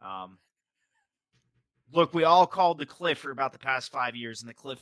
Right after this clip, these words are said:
finally showed its ugly head. Um, and I don't know if it's due to his play or the lack of offensive line play, but it has translated poorly for Tom Brady in Tampa this year. Uh, losing Bruce Arians hurt,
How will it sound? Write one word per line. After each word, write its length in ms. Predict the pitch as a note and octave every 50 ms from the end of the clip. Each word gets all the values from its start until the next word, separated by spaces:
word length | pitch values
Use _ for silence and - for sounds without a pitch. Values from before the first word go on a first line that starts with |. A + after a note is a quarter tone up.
| _ -
finally 400 | B2 A#2 B2 B2+ B2+ B2 B2 A#2+
showed 340 | - - C3 A#2 A#2 A#2
its 160 | A#2 A2 - G#2+
ugly 300 | G2 G#2+ G#2+ A2 G#2 G2
head. 320 | B2+ C3+ C#3 C3+ B2 A#2 _ _ _ _ _ _ _ _ _ _ _ _
Um, 440 | - A2+ A2 G#2+ G#2+ G2+ G2+ G2 _ _ _ _ _ _ _ _ _ -
and 120 | C3+ B2+
I 80 | A#2+ A#2+ - _ -
don't 280 | C3 C3+ D3 D#3+ - C#3+
know 200 | C#3 C3 C3 C3
if 140 | B2+ - B2
it's 240 | B2 - - - - _ _ _ _ _ _ _ _ _ _ -
due 180 | C3+ C#3 C3
to 100 | B2 A#2+
his 320 | A2+ A#2 B2 B2+ C#3 B2+ -
play 460 | - _ _ G2+ G#2+ C3 E3+ A3 G#3
or 240 | - D#3 D3 B2+ A#2+
the 140 | A#2 A#2
lack 340 | A#2 A2 A#2 A2+ G#2+ A#2 -
of 80 | A#2 A2
offensive 440 | A2 A2 A2 A#2+ A#2 - A#2 G2+ F#2+
line 260 | G#2+ G#2 G#2+ A#2 A#2+
play, 400 | _ - C3 B2+ B2+ B2+ B2 _ _ _ _ _ _ _
but 120 | A2+ A2+ A#2
it 140 | C#3 D#3
has 140 | D#3 C3 -
translated 680 | - - B2+ A#2+ B2 B2 A#2+ A#2+ B2 A#2 A#2 A2 - _ _
poorly 320 | - A2+ A2 A2 A2 G#2+
for 140 | - - A2+
Tom 240 | - A#2 G#2+ G#2 A2
Brady 320 | A2+ G#2 G#2 G#2+ G#2+ G#2+
in 80 | G2+ G2
Tampa 320 | - A2 G#2+ G2+ - G#2+
this 240 | G#2 G#2 G2+ - -
year. 240 | G#2+ G2 G2 G2+ F#2+ _ _ _ _ _ _ _ _
Uh, 220 | - G2+ G2+ G2+ - -
losing 300 | C3+ C#3+ C#3 B2+ C3+ B2+
Bruce 260 | C3+ C3+ A#2+ A2+ A#2+
Arians 440 | A2 A#2+ A#2 A#2 A2+ A2 G#2+ G#2+ -
hurt, 280 | A2+ G#2 G#2 G#2+ -